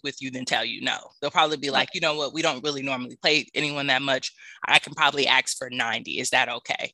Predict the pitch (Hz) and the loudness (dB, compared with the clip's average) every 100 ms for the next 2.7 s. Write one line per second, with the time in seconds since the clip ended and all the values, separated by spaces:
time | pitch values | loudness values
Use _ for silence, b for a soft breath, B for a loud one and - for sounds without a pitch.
0 | - 127 131 110 - 147 143 147 139 135 | -4 2 2 0 -6 -2 0 2 2 2
1 | 120 120 - 117 117 139 143 - 127 127 | 0 -2 -2 -2 0 2 2 2 0 0
2 | 127 - 170 - 139 127 | 0 0 -2 2 2 2